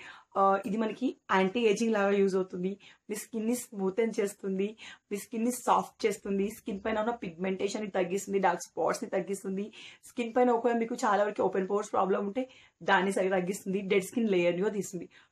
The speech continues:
Total గా all in one skin problem కి ఒక solution లాగా అన్నమాట ఇది.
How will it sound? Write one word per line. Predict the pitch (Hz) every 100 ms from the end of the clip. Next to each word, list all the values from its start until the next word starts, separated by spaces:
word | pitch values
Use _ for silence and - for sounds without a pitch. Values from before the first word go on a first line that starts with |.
| _
Total | 202 226 240
గా | 247 - _ 208 196 214
all | 240
in | 220
one | 190 233
skin | - - 196
problem | 185 180 165 175
కి | 208
ఒక | 254
solution | 254 190 180 185 185
లాగా | 165 165 180
అన్నమాట | 175 175 170 -
ఇది. | - -